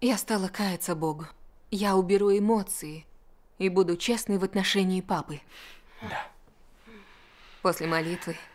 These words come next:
Speaker 1: я вспомнила о его злых проявлениях и одно за другим указала.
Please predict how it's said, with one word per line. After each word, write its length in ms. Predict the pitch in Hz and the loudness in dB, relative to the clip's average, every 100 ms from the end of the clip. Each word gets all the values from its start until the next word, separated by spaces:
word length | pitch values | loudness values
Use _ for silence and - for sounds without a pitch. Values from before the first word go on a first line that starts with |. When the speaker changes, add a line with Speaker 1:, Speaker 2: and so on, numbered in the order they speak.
| - | -2
Speaker 1:
я 160 | 202 | -2
вспомнила 540 | 185 - 208 190 170 175 | -2 0 0 2 0 -2
о 100 | 185 | -2
его 240 | 170 160 156 | 0 0 2
злых 280 | 165 160 | 2 0
проявлениях 760 | - 165 160 170 185 170 156 - - _ - - - | 0 0 2 0 0 -2 -4 -8 -14 _ -20 -20 -4
и 80 | 233 | 0
одно 400 | 208 190 214 214 | 2 4 4 4
за 120 | 190 | 2
другим 420 | 175 170 175 185 | 0 0 -2 0
указала. 640 | 196 190 180 160 156 151 | 0 0 -2 -2 -4 -8